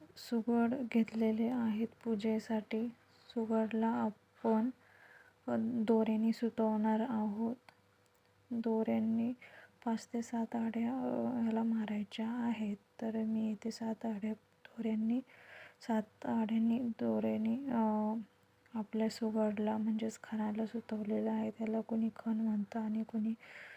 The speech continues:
सुगड म्हणतं. तर हे पाच सुगड आपण मा-, संक्रांतीला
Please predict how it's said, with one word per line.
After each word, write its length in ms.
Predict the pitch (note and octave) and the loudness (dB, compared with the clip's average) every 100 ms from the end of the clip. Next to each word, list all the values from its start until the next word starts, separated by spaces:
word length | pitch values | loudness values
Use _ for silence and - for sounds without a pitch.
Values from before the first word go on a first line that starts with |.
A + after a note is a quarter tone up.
| - - | -20 -2
सुगड 300 | A3+ A3 A3 | 2 4 4
म्हणतं. 840 | A3 A3 A3 G#3 G3+ G3 - G#3+ A#3 - - - - - - | 4 4 4 2 0 -4 -6 -4 -4 -6 -18 -20 -20 -8 0
तर 280 | G#3 - A3+ | 0 2 0
हे 160 | A#3 A#3 | 2 0
पाच 300 | - A3 A3 | 0 -2 -2
सुगड 340 | - A3+ A3+ | -2 -2 0
आपण 600 | A3+ G#3 _ _ - A3 A#3 - _ _ | 0 -2 _ _ -2 0 0 -2 _ _
मा-, 480 | A3+ A3+ G#3+ - A#3 | -4 -2 -2 -4 -8
संक्रांतीला 1400 | - A3+ G#3 A3 A3 G#3 - - A#3 A3+ A3+ A3 A3+ | 0 0 0 0 0 -2 -8 -8 0 2 2 2 0